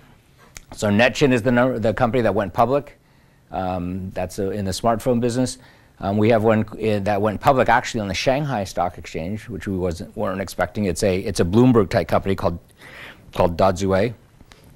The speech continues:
And then we had a company that was acquired by, uh, majority acquired by Baidu.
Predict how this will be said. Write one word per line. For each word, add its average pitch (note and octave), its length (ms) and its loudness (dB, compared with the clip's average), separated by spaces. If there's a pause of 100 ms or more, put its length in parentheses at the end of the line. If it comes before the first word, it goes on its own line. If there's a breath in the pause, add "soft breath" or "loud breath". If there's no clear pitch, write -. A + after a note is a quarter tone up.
(400)
And B2 140 2
then C#3 80 8
we C#3+ 80 8
had B2+ 100 6
a - 40 -2
company D3 180 6
that C#3+ 60 8
was A#2+ 100 6
acquired C#3+ 520 6
by, G2 360 -2 (540 soft breath)
uh, G2 260 -4
majority A2 520 2
acquired F#2 440 0
by F2+ 260 -2
Baidu. F2 540 -6